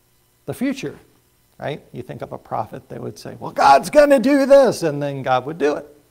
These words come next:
If it was a false prophet, God wouldn't do it. Forth telling the Scriptures is what we're trying to do tonight, and what we try to do every service, what my wife does at Sunday school. We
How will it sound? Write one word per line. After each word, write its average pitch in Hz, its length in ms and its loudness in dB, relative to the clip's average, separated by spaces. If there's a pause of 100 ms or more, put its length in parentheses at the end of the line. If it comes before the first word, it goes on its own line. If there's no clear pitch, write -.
(260)
If 143 160 -10
it 147 80 -6
was 113 140 -10
a 117 60 -10
false 113 300 -8
prophet, - 380 -8
God - 220 -12
wouldn't - 320 -12
do - 100 -18
it. - 100 -20 (1700)
Forth 202 720 2 (320)
telling 175 480 0
the 135 80 -4
Scriptures 165 720 -6
is 156 500 -2
what 170 220 2
we're 165 120 -2
trying 160 280 0
to 143 60 -2
do 139 180 -2
tonight, 185 500 -2 (300)
and 147 100 -12
what 135 120 -4
we 147 100 -4
try 135 200 -2
to 143 100 -6
do 135 180 -4
every 202 240 0
service, 160 580 -4 (540)
what 131 160 -10
my 143 140 0
wife 139 240 0 (260)
does 180 440 -4 (400)
at 165 160 -12
Sunday 175 320 -6
school. 208 320 -4
We 160 120 -6